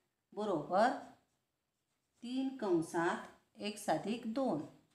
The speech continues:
थोडं आता काठिण्य पातळी वाढवलेली आहे उदाहरणाची. आता इथं कंस दिलेले आहेत, आपल्याला माहिती आहे, बैजिक पदं सोप्या रूपात मांडताना आपल्याला कंस सोडवायचे असतात. पाच न आतल्या प्रत्येक पदाला गुणूया, पाच गुणिले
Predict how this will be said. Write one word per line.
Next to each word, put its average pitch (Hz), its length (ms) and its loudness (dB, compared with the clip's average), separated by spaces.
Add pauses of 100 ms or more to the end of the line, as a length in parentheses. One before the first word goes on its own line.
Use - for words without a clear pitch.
(880)
थोडं 233 140 0
आता 233 120 2
काठिण्य 220 440 2
पातळी 240 360 2
वाढवलेली 190 520 4
आहे 180 80 -4
उदाहरणाची. 180 800 0 (1400)
आता 208 120 -4
इथं 214 160 0
कंस 226 340 4
दिलेले 208 260 2
आहेत, 240 120 2
आपल्याला 214 280 4
माहिती 214 300 2
आहे, 294 120 4 (400)
बैजिक 202 400 -4
पदं 226 320 0
सोप्या 208 380 -2
रूपात 202 280 0
मांडताना 196 460 0
आपल्याला 214 260 0
कंस 202 340 -2
सोडवायचे 185 380 -2
असतात. 220 380 2 (340)
पाच 202 220 2
न 208 80 2
आतल्या 202 280 2
प्रत्येक 190 360 -2
पदाला 185 240 4
गुणूया, 190 280 2
पाच 190 300 4
गुणिले 185 600 -4